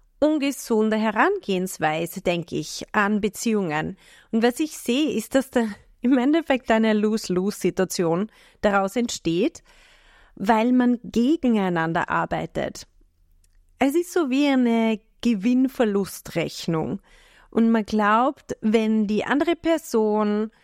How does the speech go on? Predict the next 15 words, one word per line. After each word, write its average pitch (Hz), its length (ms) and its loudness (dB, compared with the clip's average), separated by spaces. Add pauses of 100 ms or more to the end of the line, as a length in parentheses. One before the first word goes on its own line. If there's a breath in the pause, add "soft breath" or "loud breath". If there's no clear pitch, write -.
(300 soft breath)
etwas 226 480 -2
gewinnt, 254 800 0 (180)
dann 202 420 2
verliere 226 440 0
ich - 280 -8
logischerweise. 165 880 -2
Und - 160 -4
das - 140 -2
stimmt 254 520 -2 (100)
einfach 202 460 -4
nicht. 214 260 0
Das 226 180 2
ist, 294 200 -6
wenn 226 220 2
wir 240 180 2